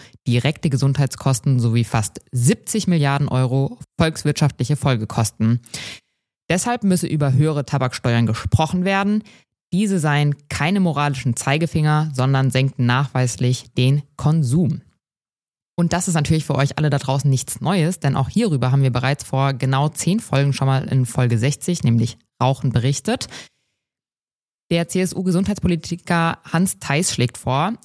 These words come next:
mit einer höheren Tabaksteuer eine Senkung der Mehrwertsteuer auf Medikamente von neunzehn auf sieben Prozent zu finanzieren.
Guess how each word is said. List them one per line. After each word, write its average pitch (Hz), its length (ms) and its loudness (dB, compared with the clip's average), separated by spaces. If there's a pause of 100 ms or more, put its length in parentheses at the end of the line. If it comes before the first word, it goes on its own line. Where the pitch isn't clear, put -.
mit - 160 0
einer 143 280 0
höheren 220 320 0
Tabaksteuer 151 680 -2
eine 127 240 2
Senkung 185 560 0
der 139 100 2
Mehrwertsteuer 151 680 0
auf 131 180 -2
Medikamente 123 1040 2 (100)
von 131 140 0
neunzehn 151 340 0
auf 117 100 -2
sieben 160 300 0
Prozent - 340 0
zu 135 80 0
finanzieren. 127 800 2